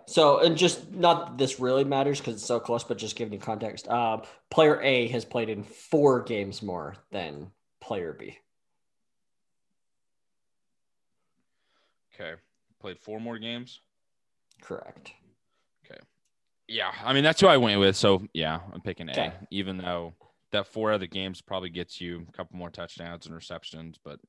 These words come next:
Speaker 2: you're still not making it on the yards. I'm, I'm giving it to him, though. Maybe I'm being too generous, but that's what I'm doing.
Speaker 1: Okay, cool. Do you wanna try to guess who these players are?
Speaker 2: Well,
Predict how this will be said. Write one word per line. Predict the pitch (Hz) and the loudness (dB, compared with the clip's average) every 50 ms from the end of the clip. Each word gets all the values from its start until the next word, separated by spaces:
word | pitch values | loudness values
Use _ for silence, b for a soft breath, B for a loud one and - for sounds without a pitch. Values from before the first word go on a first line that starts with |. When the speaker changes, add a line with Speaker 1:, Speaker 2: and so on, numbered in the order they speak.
| _ - | _ -20
Speaker 2:
you're | - - | -20 -18
still | - - 95 87 | -8 -4 -4 -4
not | 85 80 73 | -4 -4 -8
making | 78 80 - - 78 | -8 -10 -10 -10 -10
it | 78 | -8
on | 78 76 | -8 -8
the | 71 | -8
yards. | 67 69 69 69 71 - - - b b b b b b | -8 -8 -8 -8 -10 -12 -18 -20 b b b b b b
I'm, | - 160 185 170 | 4 4 6 6
I'm | 139 170 165 | 6 4 6
giving | 147 131 113 98 92 | 6 6 4 4 4
it | 85 - | 0 -2
to | - 95 | 0 -2
him, | 87 85 82 | -2 -2 -4
though. | 85 87 | -6 -2
Maybe | 98 113 120 139 139 | 0 2 4 4 4
I'm | 135 | 4
being | 127 139 139 120 | 4 2 2 2
too | - 127 120 | 0 0 0
generous, | 104 107 104 92 90 87 87 - | 2 2 2 2 2 0 -2 -2
but | - 95 90 - | 0 0 0 0
that's | - 104 - - | -2 -6 -6 -6
what | 110 104 | -10 -10
I'm | 98 90 | -10 -10
doing. | 82 82 - - _ _ _ _ _ _ _ _ _ _ _ _ - 160 | -12 -16 -16 -18 _ _ _ _ _ _ _ _ _ _ _ _ -2 -2
Speaker 1:
Okay, | 190 - 196 185 185 - - _ - - | 0 0 0 -2 -2 -6 -18 _ -8 2
cool. | - 170 139 - - - - _ _ _ _ _ _ _ | 4 4 4 4 2 -12 -18 _ _ _ _ _ _ _
Do | - 139 | -4 -2
you | 139 | 2
wanna | 139 131 127 | 2 2 2
try | 123 143 123 | 0 -2 -2
to | 120 113 | -2 -2
guess | - 127 123 - | -4 -4 -4 -2
who | 139 123 | -4 -6
these | 117 117 - | -6 -8 -8
players | - - 110 98 98 - | -6 -4 -4 -2 -2 -4
are? | 107 113 143 143 - - _ _ _ _ _ _ _ _ _ _ _ _ _ _ _ _ _ _ _ _ _ _ _ B B B B B B B B B B B B B B B B - | -4 -6 -6 -8 -12 -20 _ _ _ _ _ _ _ _ _ _ _ _ _ _ _ _ _ _ _ _ _ _ _ B B B B B B B B B B B B B B B B -12
Speaker 2:
Well, | 110 117 123 117 95 | -10 -8 -8 -8 -8